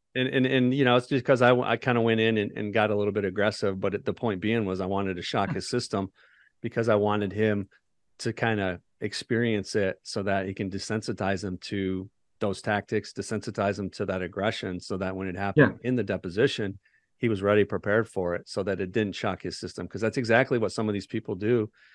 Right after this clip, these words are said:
Speaker 1: you know, that get really aggressive. They just wanna basically short circuit oppo-, uh, the witness's kind of thought process, right? Amygdala
Speaker 2: Yeah.
Speaker 1: hijack and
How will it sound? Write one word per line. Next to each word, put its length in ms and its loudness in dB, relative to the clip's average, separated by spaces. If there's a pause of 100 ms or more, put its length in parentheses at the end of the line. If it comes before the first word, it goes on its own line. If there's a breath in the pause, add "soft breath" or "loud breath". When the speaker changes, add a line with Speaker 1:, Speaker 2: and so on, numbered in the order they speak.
(280 soft breath)
Speaker 1:
you 100 -4
know, 60 -2
that 140 -2
get 160 0
really 240 4
aggressive. 540 0 (360)
They 100 -2
just 180 0
wanna 320 4
basically 760 0 (180)
short 340 0
circuit 460 0 (100)
oppo-, 320 -2
uh, 200 0
the 140 0
witness's 580 0 (160)
kind 160 -4
of 80 -6
thought 240 -2
process, 460 -8
right? 220 -2
Amygdala 400 0
Speaker 2:
Yeah. 180 6
Speaker 1:
hijack 360 -2
and 120 -6